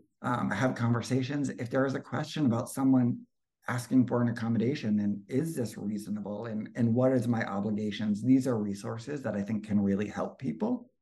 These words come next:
I also really encourage folks to look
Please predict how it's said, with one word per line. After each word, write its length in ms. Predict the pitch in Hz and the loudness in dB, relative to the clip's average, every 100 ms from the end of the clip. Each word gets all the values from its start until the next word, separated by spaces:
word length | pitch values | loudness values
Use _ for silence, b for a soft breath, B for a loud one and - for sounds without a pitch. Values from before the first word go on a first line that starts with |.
| _ _ _ _ _ - | _ _ _ _ _ 0
I 120 | 151 | 2
also 360 | 117 143 143 180 | 4 0 2 0
really 400 | 160 131 131 139 | 4 4 4 4
encourage 560 | 131 117 101 110 110 | 4 2 -2 -2 -4
folks 500 | - 92 - - - - | -4 -4 -4 -10 -16 -6
to 560 | 127 120 107 107 104 - b _ _ _ | 2 4 4 0 -2 -8 b _ _ _
look 440 | - 117 120 127 | 0 6 6 4